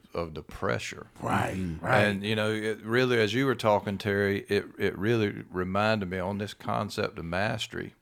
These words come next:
Speaker 3: Mm-hmm.
Speaker 1: You know, the best only have themselves to compete with.
Speaker 3: That's right.
Speaker 2: Mm.
Speaker 1: That's, I mean, you
Speaker 3: That's
Speaker 1: know,
Speaker 3: right.
Speaker 2: Mm.
Speaker 1: like, if,
Speaker 3: That's
Speaker 1: if,
Speaker 3: right.
Speaker 1: if you're the best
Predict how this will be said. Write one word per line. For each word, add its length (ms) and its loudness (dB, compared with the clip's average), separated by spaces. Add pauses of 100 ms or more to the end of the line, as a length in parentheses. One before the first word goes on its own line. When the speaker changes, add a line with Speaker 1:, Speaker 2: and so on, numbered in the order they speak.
Speaker 3:
Mm-hmm. 400 -4 (640)
Speaker 1:
You 100 -2
know, 160 6
the 120 0
best 440 0
only 280 2
have 260 0
themselves 440 -4
to 120 -8
compete 440 -6
with. 260 -4
Speaker 3:
That's 260 -6
right. 120 -4
Speaker 2:
Mm. 200 -2
Speaker 1:
That's, 240 8
I 220 10
mean, 220 2
you 60 2
Speaker 3:
That's 40 6
Speaker 1:
know, 80 10
Speaker 3:
right. 100 12
Speaker 2:
Mm. 340 2
Speaker 1:
like, 200 10
if, 140 8
Speaker 3:
That's 120 2
Speaker 1:
if, 140 8
Speaker 3:
right. 160 -2
Speaker 1:
if 200 4
you're 200 2
the 100 -2
best 600 2